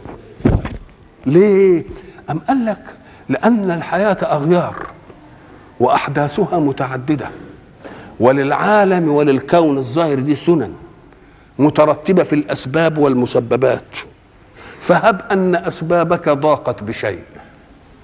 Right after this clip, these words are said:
ما عادش عندك أسباب له أبدًا.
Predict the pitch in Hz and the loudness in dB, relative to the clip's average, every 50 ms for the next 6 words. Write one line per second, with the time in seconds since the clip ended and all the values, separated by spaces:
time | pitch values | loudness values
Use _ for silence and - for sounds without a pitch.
0 | - - - - - - - - - - - - - - - - - - 131 123 | -20 -20 -20 -20 -20 -20 -20 -20 -20 -20 -20 -20 -20 -20 -20 -8 -2 0 2 4
1 | 156 170 - - - 143 131 151 170 156 127 131 - - - 120 - - 123 147 | 4 2 0 0 -2 0 2 4 2 2 2 0 -2 -2 -6 -6 -6 -2 -2 -2
2 | 135 120 110 139 147 - - - - 165 127 104 - - - 107 104 92 - | 0 0 -2 -4 -6 -6 -8 -4 -4 -2 -2 -2 -8 -6 -4 -4 -2 -2 -4